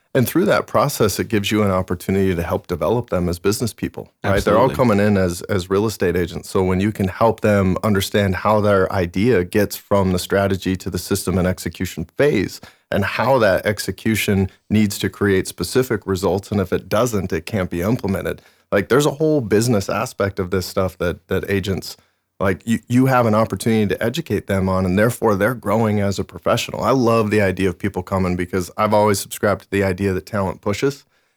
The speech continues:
Speaker 1: talented people push, but they do it in a very, very interesting way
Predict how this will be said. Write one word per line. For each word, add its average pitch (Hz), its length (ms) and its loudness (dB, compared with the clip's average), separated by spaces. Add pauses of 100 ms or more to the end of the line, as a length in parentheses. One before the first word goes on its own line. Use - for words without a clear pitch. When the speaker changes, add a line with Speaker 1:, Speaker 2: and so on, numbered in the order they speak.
(120)
Speaker 1:
talented 104 460 0
people 90 280 -6
push, - 420 -2 (320)
but 101 100 0
they 107 100 6
do 117 200 4
it 107 80 4
in 101 100 4
a 95 60 2
very, 104 560 2
very 98 580 -2 (560)
interesting 104 720 -2
way 98 300 -4